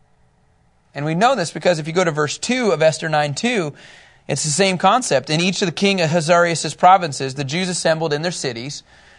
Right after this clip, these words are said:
to attack those who intended to harm them. Not a single person could withstand them." Look at this. "Terror of them fell on every nationality." So the best weapon, in one of them,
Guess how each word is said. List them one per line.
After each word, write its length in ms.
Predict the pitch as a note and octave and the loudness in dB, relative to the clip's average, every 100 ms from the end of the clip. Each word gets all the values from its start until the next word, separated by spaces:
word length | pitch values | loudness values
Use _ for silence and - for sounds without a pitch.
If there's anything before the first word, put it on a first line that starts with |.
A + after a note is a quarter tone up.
| - | -8
to 120 | F3 | -6
attack 340 | D3 E3+ E3+ D3+ | 0 2 2 0
those 180 | C#3+ | -4
who 80 | C#3+ | -4
intended 340 | D3 C#3 C3+ D3 | -8 -6 -4 -2
to 60 | |
harm 220 | D#3+ A#3+ | 2 2
them. 180 | E3+ A#2 _ _ F3 | 0 -6 _ _ 0
Not 180 | G3+ | 2
a 60 | F#3+ | 2
single 320 | - B3+ C4+ | 0 0 0
person 340 | - A#3+ G#3+ F#3 | 2 0 0 -8
could 120 | E3+ | -6
withstand 440 | D#3 - A#3+ A3+ | -6 -2 -2 0
them." 160 | D3+ D#3+ | -2 -2
Look 160 | A#3+ | -4
at 100 | G3+ | -4
this. 200 | C3 A#2+ - _ - | -10 -12 -16 _ -14
"Terror 340 | - A3 C4 | 0 4 4
of 100 | C4 | 4
them 220 | F3+ F3 D#3+ | 0 -2 -2
fell 360 | - A3 F3+ | 2 4 6
on 240 | C#3+ D#3+ D#3+ - | 4 0 -2 0
every 600 | F#3 F3+ F#3 G3 F#3+ - | 0 0 -2 -4 -6 -6
nationality." 800 | D#3 D#3 - F3 G#3+ D4 - - _ _ _ _ | -6 -4 -4 -4 -2 -4 -10 -20 _ _ _ _
So 260 | - G#3+ A3 | 0 4 4
the 200 | - E3+ | 2 -2
best 360 | D3 B3 - G3+ | 6 6 6 6
weapon, 500 | C4 C4 F#3+ F#3 - | 6 6 0 0 -4
in 180 | F3+ F3+ | -6 2
one 180 | G#3+ C4+ | 4 4
of 140 | C3+ | 0
them, 300 | B2 B2 D#3+ | -4 -6 -8